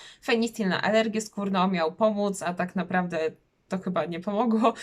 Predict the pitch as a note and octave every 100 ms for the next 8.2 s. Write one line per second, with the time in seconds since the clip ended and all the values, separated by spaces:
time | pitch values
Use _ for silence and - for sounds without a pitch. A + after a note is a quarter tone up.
0 | - - - C4 C4 G#3+ A3 A3 G#3 F#3+
1 | F#3 G3 F#3+ F#3 G#3 F#3+ E3+ F3+ A3+ G#3+
2 | G3+ E3+ G#3 F#3 E3 F3 F3+ - _ -
3 | - G#3 A3 G#3+ G3 F3+ G3 F#3 F3 E3+
4 | D#3+ F3 F3+ - - E3 G#3 B3 A#3 G#3+
5 | G#3+ G3 G3+ G3+ A3 F3+ F3 G#3 G3+ F3+
6 | F#3 F3+ E3+ F3 - A#3+ - - G3+ F3
7 | D#3 F3 D#3+ G3+ G#3 G#3+ E3+ D3 D#3 C#3
8 | C3 -